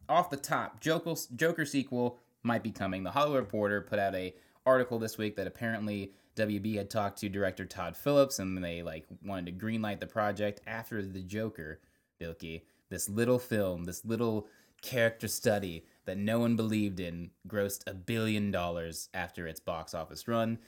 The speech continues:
And then another news outlet, which escapes the name of me right now, but they had a conflicting report saying that none of that was true, so we're kinda in this weird limbo until somebody from W B or Todd Phillips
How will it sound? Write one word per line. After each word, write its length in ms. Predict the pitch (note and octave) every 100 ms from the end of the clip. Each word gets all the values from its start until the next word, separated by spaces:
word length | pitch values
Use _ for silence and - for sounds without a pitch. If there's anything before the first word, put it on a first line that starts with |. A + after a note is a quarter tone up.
| - -
And 160 | G#2 G#2
then 160 | G#2
another 840 | - G2+ G2 A2 B2 E3+ G3 C3+ -
news 320 | G#2+ G2+ G2
outlet, 400 | F#2+ F2 F#2+ G2
which 260 | G2+ G2 -
escapes 480 | G#2+ F#2+ - C3 B2+
the 80 | G#2+
name 160 | G#2
of 60 | F#2
me 100 | F2
right 200 | E2+ D#2+
now, 200 | A#2+ A#2+
but 100 | G2+
they 80 | B2
had 120 | C3
a 40 | G2
conflicting 600 | F#2+ F2+ - G#3+ - F#2
report 400 | E2+ - F2 E2+
saying 340 | - E2+ E2+
that 220 | D#2+ -
none 160 | G2+ F2+
of 80 | F2
that 160 | E2 D2+
was 120 | E2
true, 360 | - D3+ C#3+
so 300 | C3+ - G#2
we're 140 | F#2+ F#2
kinda 260 | A#2+ A#2
in 80 | A2
this 160 | G2+ G2+
weird 260 | G#2 F#2+
limbo 360 | G#2 G2+ G2 G2
until 340 | F#2+ - F#2+
somebody 400 | F#2+ G2 F#2 F2+
from 300 | E2+ F2+ F2
W 260 | F2 E2 E2+
B 220 | F2+ F#2
or 260 | F#2 A2+ A#2
Todd 300 | G#2+ F#2+ F2 -
Phillips 360 | E2+ E2+ -